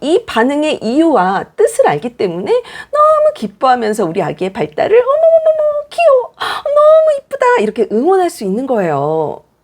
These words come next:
"귀염둥이, 기분이 나빴죠? 엄마가 위로해줄게요. 이리 와, 안아줄게요." 이렇게 반응하게 되지, "또 울어? 왜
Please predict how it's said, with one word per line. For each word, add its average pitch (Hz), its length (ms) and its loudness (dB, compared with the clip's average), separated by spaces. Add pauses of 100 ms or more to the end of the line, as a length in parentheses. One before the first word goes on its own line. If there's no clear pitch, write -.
(160)
"귀염둥이, 330 800 0
기분이 339 480 -8
나빴죠? 320 1120 -2
엄마가 285 480 0
위로해줄게요. 214 1120 -4
이리 381 280 -2
와, 359 240 2
안아줄게요." 330 1040 -4
이렇게 196 340 0
반응하게 196 420 -4
되지, 240 400 -6 (480)
"또 330 180 0
울어? 349 160 0 (640)
왜 269 120 -4